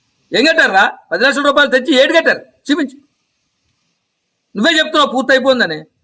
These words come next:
మరి పది లక్షల రూపాయలు తెచ్చి ఏం కట్టారు? ఆ? మళ్ళీ తల్లి అమ్మవారి నగలు తినేశారు. ఎట్రా ఈవో మీద దోసేశారు. ఇలా తప్పుడు పనులు, తప్పుడు పాలాపనలు చేయడమును,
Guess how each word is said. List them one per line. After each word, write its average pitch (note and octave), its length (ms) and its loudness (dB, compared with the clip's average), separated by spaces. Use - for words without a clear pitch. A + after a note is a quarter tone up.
మరి B3 120 2
పది A#3+ 180 2
లక్షల D4 200 0
రూపాయలు D4+ 300 0
తెచ్చి C#4+ 200 0
ఏం D4 120 -2
కట్టారు? F4+ 280 -2
ఆ? D4 160 0
మళ్ళీ F#3 200 0
తల్లి C4 220 2
అమ్మవారి C4 340 0
నగలు C4 220 2
తినేశారు. C4+ 400 0
ఎట్రా G#3+ 280 2
ఈవో G#3+ 260 0
మీద C4+ 140 2
దోసేశారు. B3 420 0
ఇలా A#3+ 160 0
తప్పుడు B3+ 360 -2
పనులు, C4 360 -2
తప్పుడు G#3 240 0
పాలాపనలు C4+ 540 2
చేయడమును, C#4 400 2